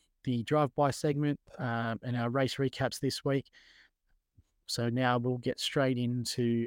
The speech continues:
our interview with one of the voices that is synonymous with the Australian iRacing scene and, and just a, an all-out, uh,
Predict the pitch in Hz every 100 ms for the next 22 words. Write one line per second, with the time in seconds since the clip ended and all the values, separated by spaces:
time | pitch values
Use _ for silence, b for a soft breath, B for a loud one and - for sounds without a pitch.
0 | - 117 110 107 110 120 143 123 117 120
1 | 123 120 117 117 113 - - B B B
2 | B _ _ _ _ _ 113 107 _ _
3 | _ _ _ _ _ 135 131 131 113 110
4 | 127 131 113 143 - 143 117 147 123 117
5 | - - 135 151 156 147 - 143 131 127
6 | - 151 135 135 143 131 - 135 127 -
7 | 147 135 127 117 120 - 123 117 120 131
8 | 123 - 117 120 113 117 - - _ B
9 | B B _ - 113